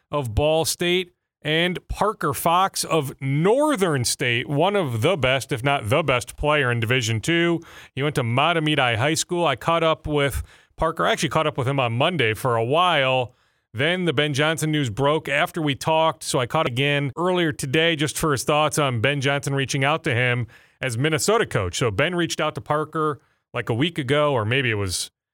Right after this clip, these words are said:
actually, Parker put his name in the transfer portal, like, Friday. So Ben actually <laughs> reached out,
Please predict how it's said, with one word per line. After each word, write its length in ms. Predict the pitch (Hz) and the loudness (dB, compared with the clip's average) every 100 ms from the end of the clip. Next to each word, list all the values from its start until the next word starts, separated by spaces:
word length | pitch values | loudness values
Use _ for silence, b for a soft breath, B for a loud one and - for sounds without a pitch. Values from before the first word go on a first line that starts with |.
| - | -12
actually, 180 | 135 127 | -8 -4
Parker 280 | - 180 107 | -2 -4 -2
put 100 | 117 | -4
his 80 | 104 | 0
name 220 | 123 117 | 0 0
in 40 | |
the 80 | 101 | -2
transfer 360 | - 135 123 107 | 0 -2 -2 -2
portal, 260 | 127 110 | -2 0
like, 180 | 104 92 | -2 -2
Friday. 340 | - 117 101 | 0 0 0
So 120 | 90 107 | -2 -2
Ben 200 | 151 208 | 0 0
actually 200 | - 147 | -2 -2
<laughs> 40 | 135 | -2
reached 220 | 180 - - | -2 -4 -4
out, 340 | 180 165 - | -2 -2 -4